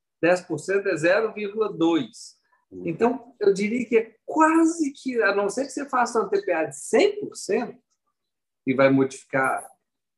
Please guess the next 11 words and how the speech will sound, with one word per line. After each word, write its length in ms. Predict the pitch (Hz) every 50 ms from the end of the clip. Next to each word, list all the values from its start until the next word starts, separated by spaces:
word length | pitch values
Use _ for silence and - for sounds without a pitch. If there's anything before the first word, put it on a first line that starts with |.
| _ _ _ -
oitenta 540 | 127 123 - - - 190 220 208 - -
por 100 | 143 -
cento 200 | - - 160 160
da 120 | 147 131 -
T 100 | - 143
P 100 | - 147
A 140 | 143 143 135
gigantesca, 1200 | 123 123 127 143 180 233 269 233 214 - 214 240 233 226 - - 381 392 - - 403 415 415 370
e 80 | 359 -
o 40 |
seu 200 | - - 175 175